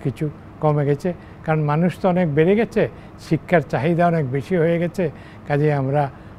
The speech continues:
ওই পরিমাণের দিকে, আহ, বেশি নজর দিয়ে দিছি, মানের দিকে আরও নজর দেওয়া উচিত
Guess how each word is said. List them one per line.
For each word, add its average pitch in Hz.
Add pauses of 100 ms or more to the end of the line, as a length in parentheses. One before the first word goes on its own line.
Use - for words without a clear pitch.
(100)
ওই 139 (480)
পরিমাণের 180
দিকে, 139 (380)
আহ, 131
বেশি 131
নজর 143
দিয়ে 131
দিছি, 123 (460)
মানের 131
দিকে 139 (340)
আরও 139
নজর 135 (100)
দেওয়া 131 (320)
উচিত 147